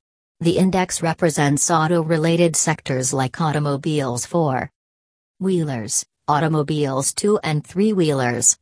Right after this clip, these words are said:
auto ancillaries and tires. Nifty Auto Index is computed using free float market capitalization method,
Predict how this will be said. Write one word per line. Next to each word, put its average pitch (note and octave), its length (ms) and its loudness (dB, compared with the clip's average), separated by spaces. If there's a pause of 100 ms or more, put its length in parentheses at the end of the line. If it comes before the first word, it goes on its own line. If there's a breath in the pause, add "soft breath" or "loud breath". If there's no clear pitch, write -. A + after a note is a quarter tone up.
auto E3+ 300 2
ancillaries E3 880 0
and D3 220 0
tires. D3 680 -2 (680)
Nifty G3 360 0
Auto C3+ 420 -2
Index D3+ 520 -2
is - 180 -4
computed E3 600 0
using D#3 420 0
free G#3 340 -2
float E3+ 400 0
market D3+ 480 -2
capitalization D#3 920 0
method, B2+ 440 -2